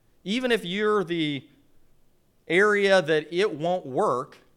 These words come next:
what if you responded by embracing that barrier? What would that sound like? "Well, yeah, we could do that. However, one of the things that may present a problem is this. When it comes to us,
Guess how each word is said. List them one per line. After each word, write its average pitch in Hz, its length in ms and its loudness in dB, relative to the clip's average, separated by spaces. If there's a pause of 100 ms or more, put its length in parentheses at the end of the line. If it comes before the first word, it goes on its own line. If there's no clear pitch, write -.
(3250)
what 143 240 -4
if 180 100 -6
you 175 140 -6
responded 147 560 -4
by 117 160 -2
embracing 104 560 -8
that 92 200 -14
barrier? - 380 -16 (120)
What 156 160 -4
would 143 120 -6
that 131 220 -2
sound 92 320 -10
like? - 280 -20 (640)
"Well, 151 120 -6
yeah, 180 80 0
we 190 140 -4
could 165 160 -10
do 165 160 -6
that. 131 240 0
However, 135 540 -4 (280)
one 170 200 -8
of 170 60 -4
the 139 120 -8
things 151 360 -12
that 120 160 -8
may 123 360 -4
present 120 520 -10
a 98 40 -8
problem 113 500 -4
is 90 140 -16
this. 98 360 -12
When 120 120 -10
it 143 100 -14
comes 143 340 -4
to 117 160 -4
us, 127 480 -2